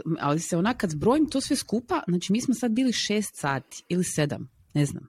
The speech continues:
došli smo, ne znam, u neko doba, polako, ono, sad smo se tu istelili iz kuće dok izašli, došli smo doma, ono, tipa, bilo skoro osam sati.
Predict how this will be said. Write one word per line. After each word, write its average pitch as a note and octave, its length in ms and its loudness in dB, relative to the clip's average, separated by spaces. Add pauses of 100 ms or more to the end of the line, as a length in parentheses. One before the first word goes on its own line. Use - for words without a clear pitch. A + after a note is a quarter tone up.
došli D3+ 240 0
smo, - 180 -6
ne B2 120 0
znam, B2 140 -4
u A#2+ 40 -4
neko C3+ 220 -6
doba, E3+ 320 2
polako, B2+ 460 0
ono, F#2+ 180 -6
sad - 160 -10
smo - 160 -8
se - 140 -12
tu - 120 -4
istelili G#2+ 460 -4
iz - 120 -12
kuće C#3 360 0
dok C#3 180 -8
izašli, G#3+ 420 2 (360)
došli - 200 -2
smo C4+ 100 4
doma, A3+ 220 4
ono, G3+ 200 4
tipa, F#3+ 280 0
bilo F#3 200 2
skoro F3+ 260 2
osam E3 220 0
sati. - 420 -6